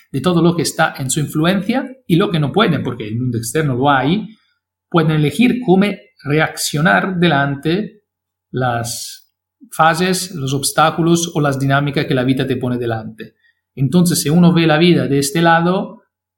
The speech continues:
se da cuenta que el ser humano tiene realmente un gran poder, que no cree de tener, y es por eso que tal vez se queda allí, eh, en una dinámica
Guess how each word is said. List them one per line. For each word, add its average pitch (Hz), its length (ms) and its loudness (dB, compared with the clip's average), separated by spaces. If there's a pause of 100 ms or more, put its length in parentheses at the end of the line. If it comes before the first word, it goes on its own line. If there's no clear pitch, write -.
(120)
se - 180 -4
da 156 160 0
cuenta 175 560 2
que 147 60 0
el 123 60 -2
ser 139 180 -2
humano 147 640 0
tiene 143 260 0
realmente 143 480 2
un 139 100 0
gran 135 220 2
poder, 127 340 -4
que 165 120 -2
no 156 100 -2
cree 170 180 2
de 151 120 0
tener, 185 480 0
y 139 100 -4
es 131 140 -4
por 151 180 2
eso - 240 0
que 135 100 -2
tal 147 260 0
vez 170 600 -2
se - 240 -4
queda 156 320 2
allí, 156 540 0 (340)
eh, 123 340 -20 (640)
en 139 140 -4
una 139 140 -2
dinámica 156 800 0